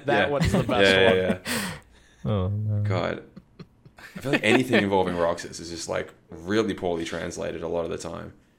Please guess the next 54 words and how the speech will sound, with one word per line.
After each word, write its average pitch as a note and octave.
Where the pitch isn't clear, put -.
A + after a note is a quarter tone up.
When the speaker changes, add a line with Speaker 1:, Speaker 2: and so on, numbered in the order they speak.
Speaker 2:
Um, E2+
Speaker 1:
Yeah. F2+
Speaker 2:
like, F2+
the F#2
Keyblade, F2+
like, F2
"Why F2
did F2
he F2+
choose E2+
you?" E2
And E2
it's E2
like, E2+
"You F2+
mean F2+
the F#2
inanimate F2+
object, F2+
the E2
Keyblade? F2+
Why F2
did E2+
he F2+
ch-, -
okay, F2
we're F2+
just, -
just -
leaving G2+
it A2+
like G2+
that, E2+
huh? E2+
All F2
right, -
cool." -
Um, F2
it's -
just F2+
Speaker 3:
I G2+
didn't G#2
Speaker 2:
like, -
Speaker 3:
even F2
notice F#2+
that F#2+
Speaker 1:
he G#2
Speaker 3:
either. F2+
Speaker 1:
choose F#2+
Speaker 3:
Holy A2
Speaker 1:
you? G#2
Speaker 3:
heck, G#2
I'm G#2+
getting G#2